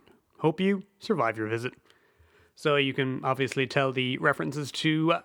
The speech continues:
vampire, werewolf, and Frankenstein lore there, all of which have taken place in some version of this Uberwald location. So this is the mythical version of Eastern Europe where Hammer horror movies take place.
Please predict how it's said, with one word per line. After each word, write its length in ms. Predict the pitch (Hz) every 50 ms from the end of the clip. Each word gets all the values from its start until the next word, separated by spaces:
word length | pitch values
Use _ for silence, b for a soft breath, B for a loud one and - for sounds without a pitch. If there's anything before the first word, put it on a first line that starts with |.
| - -
vampire, 840 | 165 156 135 147 156 156 131 147 151 151 156 156 156 156 156 -
werewolf, 480 | - 175 165 160 160 156 160 160 151 - -
and 300 | - 160 156 156 151 - - -
Frankenstein 560 | - - 147 143 - 151 - - 147 139 139
lore 280 | 143 143 139 139 139 135
there, 300 | 135 156 160 170 165 B B B B B
all 180 | B 165 165 156
of 80 | 135
which 220 | 147 135 135 - -
have 160 | 139 135 -
taken 240 | - 139 127 - 123
place 320 | - 139 127 131 - -
in 80 | 127 120
some 200 | - 185 180 170
version 540 | 151 156 170 160 156 139 135 127 123 117 B B B B B B B B -
of 180 | 135 131 - -
this 200 | 135 117 - -
Uberwald 720 | - 170 147 139 147 120 127 120 117 120 117 - - - 151
location. 540 | 131 120 - - 139 131 - - 127 117 - _ _ _ _ _ _ _ _ _ _ _ _ _ _ _ _ - _
So 180 | - - 160 147
this 240 | 143 202 190 -
is 120 | 247 214 220
the 80 | 233
mythical 500 | 214 208 214 214 - 208 - 185 170 160
version 380 | 143 139 160 156 147 143 151 147
of 100 | 135 143
Eastern 280 | 147 - - 156 147 151
Europe 360 | 160 170 160 151 139 - - B B B B B B B
where 480 | B 151 147 143 139 139 139 139 147 - -
Hammer 340 | - - 151 143 139 131 123
horror 340 | - 147 151 160 156 139
movies 340 | 135 143 143 135 135 123 110
take 260 | - - 131 120 -
place. 300 | - 143 120 113 - -